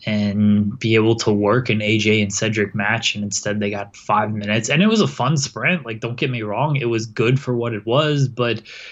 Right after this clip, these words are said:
it's tough to have that standout match in, in five minutes, especially when you have these two guys who, you know, like, give these guys ten minutes. Why, why couldn't they have ten minutes? You have this whole pre-show,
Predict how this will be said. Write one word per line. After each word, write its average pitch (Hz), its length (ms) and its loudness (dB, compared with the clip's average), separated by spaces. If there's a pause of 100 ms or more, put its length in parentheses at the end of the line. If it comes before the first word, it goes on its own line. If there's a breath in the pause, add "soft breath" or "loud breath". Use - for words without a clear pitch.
(160 loud breath)
it's 131 280 0
tough 127 420 -2
to 120 120 0
have 113 500 0
that 107 200 -4
standout 107 760 -4
match 127 580 -2
in, 113 300 -8
in 107 180 -6
five 101 460 -6
minutes, 117 400 4
especially 107 460 -2
when 104 120 0
you 104 80 0
have 101 240 -2
these 107 320 2
two 107 460 4 (420 loud breath)
guys 117 340 2
who, 117 100 2
you 110 180 4
know, 113 300 6
like, 117 480 2 (240)
give 165 160 -4
these 170 160 4
guys 160 220 4
ten 170 280 2
minutes. 117 360 2
Why, 139 340 0
why 131 120 -6
couldn't 156 320 0
they 139 120 2
have 131 200 0
ten 127 240 -2
minutes? 113 200 -4
You 156 100 -4
have 165 100 -4
this 147 120 0
whole 165 460 2
pre-show, 135 800 2